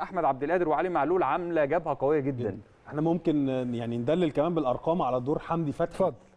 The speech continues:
Speaker 2: في ال-، في المباراه، ان ازاي، آه، يعني هو كان، آه، محور، آه، كبير جدًا في اداء النادي الاهلي النهارده. بنتكلم انه عامل تقريبًا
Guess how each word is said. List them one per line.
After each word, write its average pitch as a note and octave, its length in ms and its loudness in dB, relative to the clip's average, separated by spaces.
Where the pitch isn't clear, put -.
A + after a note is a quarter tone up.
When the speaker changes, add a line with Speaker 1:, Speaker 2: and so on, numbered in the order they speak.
Speaker 2:
في C3+ 60 -8
ال-، A2+ 360 -4
في - 80 -10
المباراه، B2 600 0
ان C3 160 -6
ازاي، B2 500 0
آه، G#2+ 640 2
يعني A2 340 0
هو C#3+ 240 4
كان، D#3+ 420 0
آه، A#2 260 -2
محور، D#3 600 -2
آه، C3 140 -6
كبير D3+ 320 -2
جدًا C#3 400 0
في - 240 -10
اداء D3+ 220 0
النادي C#3+ 240 2
الاهلي D#3 240 2
النهارده. D#3 340 2
بنتكلم D#3 460 -2
انه B2+ 180 0
عامل D#3 260 0
تقريبًا E3 460 -2